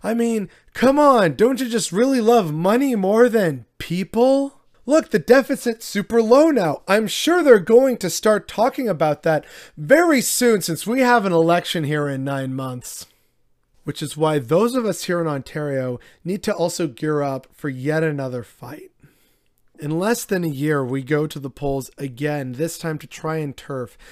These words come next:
a monster who has been in power for four long, terrible years. And if you're wondering if this means I'm basically gonna do a Doug Ford version of my recent Justin Trudeau and the Liberal Party video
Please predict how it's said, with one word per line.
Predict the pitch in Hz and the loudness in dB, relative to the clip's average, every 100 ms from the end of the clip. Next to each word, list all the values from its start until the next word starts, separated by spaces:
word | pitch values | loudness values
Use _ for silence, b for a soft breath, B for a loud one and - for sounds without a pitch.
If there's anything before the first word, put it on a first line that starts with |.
| B B 175 | B B -6
a | 170 165 156 _ - | -2 0 -2 _ -12
monster | 151 165 170 180 185 185 170 - - 120 123 143 165 b b b | -6 -4 0 2 2 0 -4 -10 -10 -14 -14 -16 -18 b b b
who | 165 160 | -2 2
has | 160 131 | 2 0
been | - 165 170 | -2 0 0
in | 170 156 | 0 -4
power | - 147 147 143 123 117 b b | -6 -6 -4 -4 -6 -10 b b
for | - 151 | -8 -8
four | - _ 190 190 190 180 143 - b b b | -8 _ 0 2 2 2 0 -6 b b b
long, | 156 160 170 170 170 165 147 127 117 _ | -4 2 4 4 2 0 -4 -8 -16 _
terrible | - - 151 165 156 139 143 131 | -16 -4 2 2 2 0 -4 -6
years. | 123 120 131 370 - - - - - _ _ - | -6 -10 -12 -16 -14 -14 -14 -20 -20 _ _ -12
And | 139 | -8
if | 131 - | -6 -6
you're | 131 | -4
wondering | 123 131 147 | -4 -4 -4
if | 139 | -4
this | - - | -8 -10
means | 135 127 | -8 -8
I'm | 120 | -8
basically | 131 - - 143 | -10 -12 -12 -12
gonna | 123 131 123 | -8 -8 -8
do | 135 127 | -8 -10
a | |
Doug | 113 - 131 123 | -10 -10 -10 -10
Ford | - 135 135 | -10 -8 -8
version | 120 139 135 139 | -6 -6 -6 -6
of | 139 131 | -8 -6
my | 123 | -6
recent | 120 123 - 127 | -6 -8 -10 -14
Justin | 135 - 131 | -14 -14 -16
Trudeau | - 135 127 | -14 -14 -12
and | 120 | -12
the | |
Liberal | 117 123 143 151 | -12 -10 -6 -8
Party | - 170 170 | -6 -6 -4
video | 165 180 190 196 220 226 | -4 -2 -2 -2 -4 -8